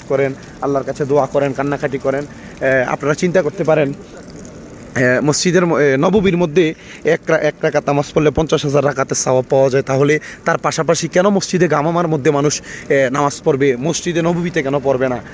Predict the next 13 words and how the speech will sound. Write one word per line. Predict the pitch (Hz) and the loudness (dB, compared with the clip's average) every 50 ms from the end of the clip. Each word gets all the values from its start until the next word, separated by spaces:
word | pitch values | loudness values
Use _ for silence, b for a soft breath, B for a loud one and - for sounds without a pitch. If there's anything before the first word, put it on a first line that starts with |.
| B B B | B B B
তারা | - 156 156 | -4 -2 0
আবেগ | 165 - - 175 160 190 160 | 0 0 0 2 2 0 -2
নিয়ে | 143 147 175 175 165 | -2 -2 -2 -2 -2
চিন্তা | - - 196 190 - 208 | -2 -2 -2 2 2 2
করে | 190 - 156 156 | 2 2 0 0
শুধু | 143 - 147 165 | -2 -2 -4 -2
মসজিদে | 156 156 147 - - 175 175 160 | -2 -2 -2 -2 -2 -2 -2 0
গামামার | 143 143 147 165 170 180 170 165 | 0 0 0 0 0 0 0 2
মধ্যে | 160 156 131 170 185 180 B B B B B - | 0 0 2 2 0 0 B B B B B -8
রসুল | 151 - - 180 156 | -6 -2 -2 -2 0
সাল্লাল্লাহু | - 180 165 170 165 156 160 160 156 175 | 0 0 2 2 0 0 0 -2 -2 -4
আলাইহি | 160 156 - | -6 -6 -6
সাল্লাম | 180 160 170 180 170 | -6 -6 -6 -6 -8